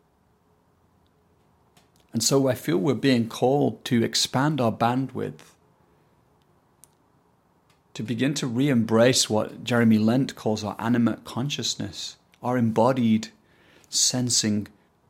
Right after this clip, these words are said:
consciousness. And that this descent, this re-embrace, holds the key to us navigating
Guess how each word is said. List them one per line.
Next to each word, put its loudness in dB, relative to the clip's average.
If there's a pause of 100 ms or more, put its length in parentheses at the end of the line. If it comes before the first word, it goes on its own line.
consciousness. -8 (2750)
And 2
that 2
this 0 (500)
descent, -2 (300)
this -4
re-embrace, 0
holds 2
the -2
key -4 (420)
to 0
us 0 (260)
navigating -2